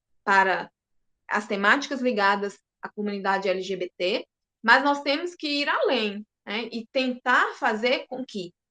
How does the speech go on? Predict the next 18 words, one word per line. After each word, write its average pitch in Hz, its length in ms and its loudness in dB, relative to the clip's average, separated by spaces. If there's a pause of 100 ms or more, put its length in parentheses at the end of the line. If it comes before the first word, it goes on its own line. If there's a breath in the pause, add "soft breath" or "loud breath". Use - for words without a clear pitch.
(100)
essas 214 260 -2
outras 359 300 2
produções 311 640 -6
um - 20 -16
pouco 277 220 6
mais 262 180 4
antigas 262 480 -2
não 320 180 -2
caiam 269 280 2
no 269 60 -4
esquecimento. 285 760 -4 (340)
Então, 240 320 -2 (240)
eu 214 140 4
acho 240 280 4
que 269 200 -12
caminha 262 440 -2
por 285 160 -4
aí, 277 400 0